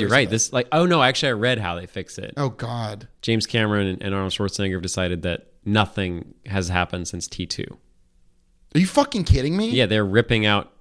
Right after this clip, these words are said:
Speaker 1: two, three, four, and five, and just making a s-, direct sequel to two, as though none of those other movies ever happened.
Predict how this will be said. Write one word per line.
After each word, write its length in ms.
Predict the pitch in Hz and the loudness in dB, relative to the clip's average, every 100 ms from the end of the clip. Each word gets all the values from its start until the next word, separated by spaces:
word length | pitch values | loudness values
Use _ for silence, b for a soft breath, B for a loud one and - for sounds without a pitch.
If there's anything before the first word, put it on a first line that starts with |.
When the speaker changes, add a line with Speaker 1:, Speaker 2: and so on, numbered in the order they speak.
| - | -12
Speaker 1:
two, 340 | - 117 113 - - | -2 0 0 -4 -6
three, 360 | - 131 131 | 4 6 6
four, 320 | - 117 113 | 4 4 4
and 200 | 98 101 | 4 0
five, 480 | - 90 80 - - - | 2 2 2 -2 -8 -2
and 100 | 98 | 2
just 160 | 101 | 2
making 240 | 101 95 95 | 2 0 -2
a 100 | 92 | -2
s-, 280 | - - - | -2 -2 -2
direct 440 | 104 92 104 - | 0 2 0 0
sequel 320 | 107 95 95 | -4 -4 -4
to 80 | 87 | -4
two, 420 | - - 85 - - | -4 -4 -4 -6 -4
as 200 | 98 90 | -2 0
though 100 | 95 | 0
none 220 | 92 95 | 0 0
of 60 | 92 | 0
those 100 | 90 | -2
other 160 | 90 | -2
movies 300 | 90 85 85 | -2 -4 -4
ever 240 | 95 90 82 | -4 -4 -4
happened. 520 | 78 - - 52 | -6 -6 -10 -12